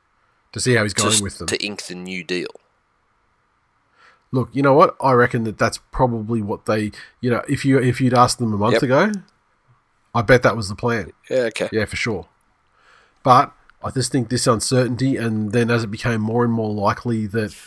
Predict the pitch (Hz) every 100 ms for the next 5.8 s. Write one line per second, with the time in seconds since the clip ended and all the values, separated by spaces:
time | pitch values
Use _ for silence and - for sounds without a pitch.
0 | - - - - 113 113 110 104 107 110
1 | 113 92 107 - 101 165 - - _ _
2 | _ _ _ _ _ _ _ _ _ -
3 | 185 _ _ - 180 190 160 101 120 -
4 | 110 98 95 107 117 110 104 120 92 104
5 | 110 - 113 92 110 92 113